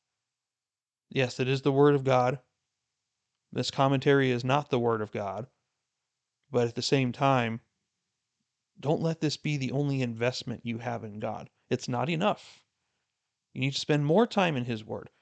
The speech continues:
Spend time with him in prayer. You maybe need to fast in order to recalibrate your priorities. Fasting is not required, but it may be necessary.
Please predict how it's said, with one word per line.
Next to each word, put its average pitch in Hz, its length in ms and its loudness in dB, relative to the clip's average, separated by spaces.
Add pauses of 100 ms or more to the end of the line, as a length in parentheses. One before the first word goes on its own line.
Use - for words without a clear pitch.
(120)
Spend 143 240 0
time 180 200 0
with 180 120 0
him 185 80 2
in 180 100 2
prayer. 196 540 0 (800)
You 123 240 -8
maybe 131 300 0
need 175 180 2
to 196 60 -6
fast - 600 -2
in 135 120 -2
order 139 240 4
to 151 260 -2
recalibrate 170 800 0
your 170 140 -4
priorities. 170 800 0 (920)
Fasting 147 340 -4
is 139 100 2
not 131 320 0
required, 117 640 -4 (420)
but 120 160 -2
it 113 80 -8
may 120 160 -4
be 143 140 -6
necessary. - 600 -6